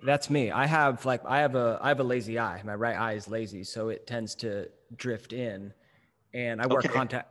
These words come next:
Speaker 1: I wear contacts to correct it, like, and it keeps
Speaker 2: Okay.
Speaker 1: my eyes straight. But I think there's still one that's just really dominant. 'Cause when I was doing that little thumb drill exercise, like, I didn't, I didn't see two.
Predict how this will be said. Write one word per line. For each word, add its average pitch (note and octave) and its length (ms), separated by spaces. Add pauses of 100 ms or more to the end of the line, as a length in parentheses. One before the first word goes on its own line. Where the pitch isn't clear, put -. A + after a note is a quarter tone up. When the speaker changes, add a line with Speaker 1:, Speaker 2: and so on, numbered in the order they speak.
(140)
Speaker 1:
I C3+ 80
wear C3 160
contacts C3+ 600
to - 140
correct - 380
it, A#2 300
like, A#2 200
and A#2 100
it - 100
keeps E3 240
Speaker 2:
Okay. C3+ 100
Speaker 1:
my A#2 100
eyes A2 460
straight. D3+ 600
But B2+ 80
I B2 80
think D#3 400 (260)
there's A#2+ 160
still C#3+ 300
one B2+ 320
that's G2 180
just G#2 200 (120)
really B2+ 300
dominant. A2+ 500
'Cause A2+ 140
when B2+ 100
I C3+ 80
was B2+ 140
doing A#2+ 260
that G#2 240 (400)
little A#2+ 180
thumb C3+ 280
drill G2+ 440
exercise, G2+ 560
like, G#2 120
I G#2 60
didn't, A#2 300 (360)
I - 60
didn't A#2 240
see B2 220
two. E2+ 320